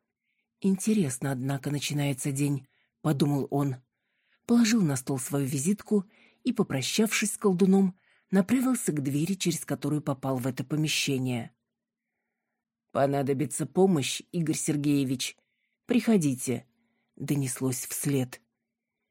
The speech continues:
"Я не помню, чтобы называл ему своё имя", вновь удивился Калашин. Выйдя во двор,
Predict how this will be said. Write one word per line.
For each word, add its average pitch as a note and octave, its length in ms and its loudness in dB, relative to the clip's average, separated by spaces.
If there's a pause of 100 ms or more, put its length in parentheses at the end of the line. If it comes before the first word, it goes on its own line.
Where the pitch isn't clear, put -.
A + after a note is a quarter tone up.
(220)
"Я D3 340 -4
не D3+ 180 -2
помню, C#3+ 380 -2
чтобы C#3 280 -4
называл C#3+ 400 0
ему D3 240 -2
своё D3+ 360 -2
имя", D#3 440 -2 (480)
вновь C3 440 -4
удивился C3+ 520 -4
Калашин. C#3 640 -2 (1500)
Выйдя C#3+ 460 -4
во C3+ 120 0
двор, D#3+ 320 2